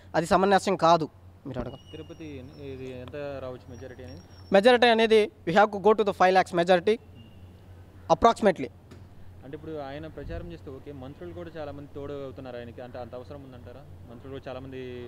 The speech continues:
Speaker 2: ప్రచారానికి దిగి-, దిగారు కదా.
Speaker 1: అవును, దాంట్లో, ఆ, ఇబ్బంది ఏం లేదు కదా. మంత్రులు ప్రచారం చేస్తారు, అందరూ ప్రచారం చేస్తారు, దాంట్లో, ఆ, ఇబ్బంది ఏం లేదు కదా.
Speaker 2: అంటే ఇప్పుడు already మెజారిటీ చాలా వరకు కార్పొరేషన్
Speaker 1: సార్, మేము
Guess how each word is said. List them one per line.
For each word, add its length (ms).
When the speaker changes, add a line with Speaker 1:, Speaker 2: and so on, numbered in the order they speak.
Speaker 2:
ప్రచారానికి 380
దిగి-, 260
దిగారు 240
కదా. 160
Speaker 1:
అవును, 400
దాంట్లో, 340
ఆ, 120
ఇబ్బంది 340
ఏం 80
లేదు 120
కదా. 60
మంత్రులు 300
ప్రచారం 400
చేస్తారు, 400
అందరూ 180
ప్రచారం 400
చేస్తారు, 280
దాంట్లో, 340
ఆ, 380
ఇబ్బంది 300
ఏం 120
లేదు 160
కదా. 300
Speaker 2:
అంటే 120
ఇప్పుడు 160
already 320
మెజారిటీ 560
చాలా 140
వరకు 240
కార్పొరేషన్ 600
Speaker 1:
సార్, 240
మేము 400